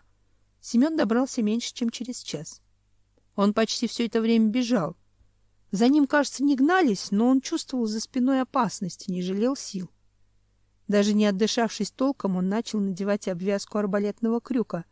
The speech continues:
Потом взгромоздил на плечи свой кожаный рюкзак, пристроил за спиной посох, чтобы освободить руки для арбалета.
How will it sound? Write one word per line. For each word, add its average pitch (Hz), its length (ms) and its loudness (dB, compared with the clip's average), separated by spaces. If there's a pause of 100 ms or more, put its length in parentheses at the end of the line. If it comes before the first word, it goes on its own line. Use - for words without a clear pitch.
(1040)
Потом 320 280 0
взгромоздил 226 640 2
на 254 120 2
плечи 226 300 -4
свой 196 240 -4
кожаный 185 420 0
рюкзак, 170 520 -6 (500)
пристроил 277 500 0
за 190 140 -2
спиной 180 400 -2
посох, 262 420 -2
чтобы 233 300 -6
освободить 226 540 -4
руки 220 280 -4
для 202 200 0
арбалета. 208 580 -2